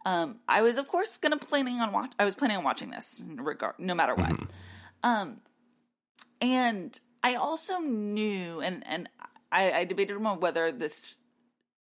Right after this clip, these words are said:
Speaker 1: should be said in the podcast episode or not, um, whether the, people would be annoyed if this counted as a
Speaker 2: <laughs> Is this a spoiler?
Speaker 1: spoiler
Speaker 2: <laughs>
Speaker 1: for a comedy special. But I also knew that in this comedy special,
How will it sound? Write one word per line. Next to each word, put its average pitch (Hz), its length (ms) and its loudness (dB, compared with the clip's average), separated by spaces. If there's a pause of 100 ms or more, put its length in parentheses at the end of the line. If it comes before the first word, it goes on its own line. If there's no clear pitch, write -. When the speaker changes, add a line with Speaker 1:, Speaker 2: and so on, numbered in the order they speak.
Speaker 1:
should - 220 -6
be 180 80 -4
said 151 380 2
in 165 180 -4
the 160 120 0
podcast 160 500 -4
episode 196 300 -4
or 208 80 -2
not, 214 360 0 (500)
um, 151 440 -4 (440)
whether 180 260 2
the, 123 120 -8
people - 340 -10
would 170 200 -2
be 160 220 -2
annoyed 156 320 -2
if - 100 -14
this 175 220 -4
counted 151 340 0
as 151 140 0
a 147 80 0
Speaker 2:
<laughs> 147 80 6
Is 110 80 8
this - 180 8
a - 20 2
spoiler? 76 380 8
Speaker 1:
spoiler 247 420 6
Speaker 2:
<laughs> - 100 -4
Speaker 1:
for 226 160 4
a 190 100 4
comedy 196 440 2
special. 285 580 -2 (260)
But 262 100 0
I 311 120 2
also 415 280 -6
knew 294 300 -4
that 254 160 -4
in 226 200 -6
this 226 220 -8
comedy 202 440 -6
special, 151 800 -4